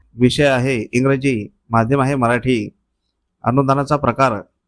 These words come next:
शंभर टक्के अनुदानित पद. या पदासाठी लागणारी शैक्षणिक व व्यावसायिक अर्हता बीए, बीएड, इंग्रजी, मराठी व इतिहास प्राधान्य,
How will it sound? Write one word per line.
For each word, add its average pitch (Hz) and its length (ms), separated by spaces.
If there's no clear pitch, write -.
शंभर 131 360
टक्के 135 240
अनुदानित 127 420
पद. 117 200
या 143 140
पदासाठी 135 560
लागणारी 123 380
शैक्षणिक 127 580
व 147 100
व्यावसायिक 127 400
अर्हता 120 360
बीए, 139 260
बीएड, 127 360
इंग्रजी, 131 440
मराठी 131 340
व 143 100
इतिहास 131 460
प्राधान्य, 123 580